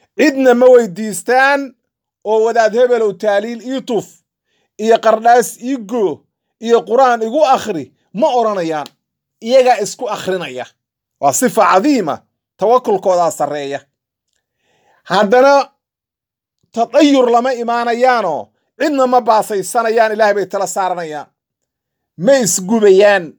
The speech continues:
oo Ilaahay bay tala saaranayaan. "Wa calaa rabbihim yatawakkaluun" baa ugu dambe, tawakkul bay la imaanayaan. Markaasaa waxaa istaagay nin la yidhaahdo Cukaasha ibnu Muxsin ayaa istaagay. "Yaa Rasuulallah, udcu Llaaha lii. Ilaahay ii bari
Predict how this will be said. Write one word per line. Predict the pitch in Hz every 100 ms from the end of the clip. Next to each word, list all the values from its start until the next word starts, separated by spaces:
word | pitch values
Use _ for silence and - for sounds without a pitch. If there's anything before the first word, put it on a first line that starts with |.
| _
oo | 180
Ilaahay | 208 226
bay | 202 185
tala | 190 -
saaranayaan. | - 175 185 185 160 143 123 _ _ _ _ _ _ _ -
"Wa | 170
calaa | 196 202
rabbihim | 233 220 208
yatawakkaluun" | 180 175 175 175 190 226 226
baa | 196
ugu | 202
dambe, | 196 180
tawakkul | 185 220 208
bay | 175 165
la | 156
imaanayaan. | 139 135 123 104 - _ _ _ _ _ _ _ _ _ -
Markaasaa | 226 - 226 214 220 202
waxaa | 214 208 196 175
istaagay | - - 190 185 190
nin | 208
la | 190
yidhaahdo | 180 175 175
Cukaasha | 175 175 220 196 - 135 - _ _
ibnu | 135 156 160
Muxsin | 185 - 208 175
ayaa | 175 175
istaagay. | 165 - 165 156 165 - _ _ _ _ _
"Yaa | 151 220 262
Rasuulallah, | 269 240 277 262 262 254 285 277 226 - -
udcu | 320 330 311 294
Llaaha | 254 220 185
lii. | 170 151 - _
Ilaahay | 185 254 208 202
ii | 214
bari | 180 175